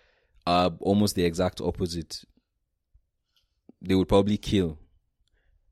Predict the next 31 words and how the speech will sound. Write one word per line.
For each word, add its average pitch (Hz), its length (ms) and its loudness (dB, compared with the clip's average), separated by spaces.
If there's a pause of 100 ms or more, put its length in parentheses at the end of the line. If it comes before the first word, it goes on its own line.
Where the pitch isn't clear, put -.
(160)
if 95 440 0
it 90 80 0
was 87 260 2
their 85 160 0
child 92 280 0
that 82 80 -2
was 82 120 -2
in 85 100 -4
that 90 160 0
situation. 85 520 -4
So, 98 240 2
like 92 180 -2
I 92 80 -2
said, 95 200 0
I 85 100 -2
think 117 180 -2
our 92 100 2
society 95 440 -4
is 85 80 -8
getting 90 360 -6
better 87 340 -6 (540)
with 90 240 0
regard 92 440 2
to, - 160 -6 (400)
um, 82 220 -6
pedophilia 92 840 0 (1120)
and, 85 440 -2
um, 82 560 -4 (300)
things 95 320 -4
like 85 200 -2
that. 87 220 -4